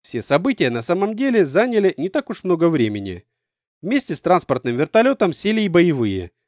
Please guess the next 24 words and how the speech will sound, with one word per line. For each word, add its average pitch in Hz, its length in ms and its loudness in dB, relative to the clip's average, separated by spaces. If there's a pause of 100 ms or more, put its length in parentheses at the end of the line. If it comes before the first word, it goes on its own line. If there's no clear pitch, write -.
(240)
Навстречу 190 500 -2
нам 120 220 0
из 117 80 -4
зарослей 208 540 2
тоже 247 280 -2
спешили 190 500 0
до 123 180 -4
зубов 117 360 -2
вооруженные 117 600 -2
повстанцы. 104 720 -6 (720)
Ни 226 140 0
у 277 100 2
кого 196 300 4
из 143 160 2
них 175 200 -4
не 139 140 0
было 120 220 2
брони. 120 500 0 (400)
Брезентухи-штормовочки 160 1400 -2
да 123 120 -2
красные 240 440 -2
повязки 113 460 -4
вокруг 113 340 -6
лбов. 110 460 -6